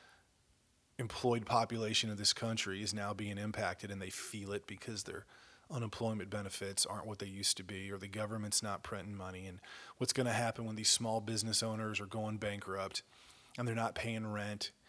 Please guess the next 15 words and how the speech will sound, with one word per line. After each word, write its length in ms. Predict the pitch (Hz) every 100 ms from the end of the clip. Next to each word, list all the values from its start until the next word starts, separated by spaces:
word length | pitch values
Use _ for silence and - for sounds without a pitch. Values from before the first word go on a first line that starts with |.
| - -
and 100 | 117
it 60 |
hits 240 | - 127 -
the 80 | -
commercial 520 | - 120 110 - 113
loan 320 | 113 110 110
field? 240 | - 107
What's 200 | 117 170
gonna 180 | - 156
happen? 400 | 143 139 127 80 - _ _ _ _ _ _ _ _ _ _ _ _ _ _ _ _ _ _ _ _ _ - -
People 360 | - 143 147 120
are 60 |
gonna 180 | 107 110
start 320 | - - 107
asking, 640 | 104 135 175 - - 71